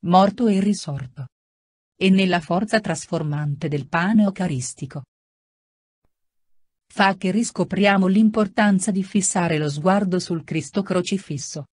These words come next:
E la necessità di ricorrere alla forza del sacramento dell'Eucaristia.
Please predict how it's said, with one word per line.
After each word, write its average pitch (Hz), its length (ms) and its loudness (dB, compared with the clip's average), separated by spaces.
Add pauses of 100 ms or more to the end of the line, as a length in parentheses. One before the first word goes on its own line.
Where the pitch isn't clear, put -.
(640)
E 190 60 2
la 180 100 2
necessità 214 720 0
di 190 100 -2
ricorrere 175 500 0
alla 156 200 -2
forza 170 480 -2
del 156 180 -2
sacramento 165 720 -2
dell'Eucaristia. 165 920 -2